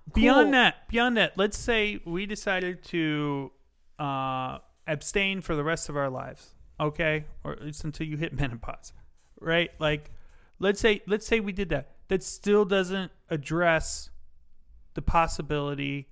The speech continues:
Speaker 1: um, of you getting pregnant from rape.
Speaker 2: Shit can happen.
Speaker 1: Shit can happen.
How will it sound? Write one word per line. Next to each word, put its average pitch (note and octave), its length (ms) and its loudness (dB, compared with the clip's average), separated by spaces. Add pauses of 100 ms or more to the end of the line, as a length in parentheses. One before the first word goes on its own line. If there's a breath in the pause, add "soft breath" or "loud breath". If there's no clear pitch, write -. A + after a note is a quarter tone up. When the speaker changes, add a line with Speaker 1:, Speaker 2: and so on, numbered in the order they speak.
(600)
Speaker 1:
um, C#3 520 -2 (280)
of C3+ 240 -4
you C3+ 80 -10
getting C3+ 260 -4
pregnant C3 400 -2
from A#2+ 220 -10
rape. C3 280 -10 (760)
Speaker 2:
Shit G3+ 260 -8
can A3 80 -4
happen. D4 420 -2 (200)
Speaker 1:
Shit - 380 -8
can F#3 100 -2
happen. G3 500 -2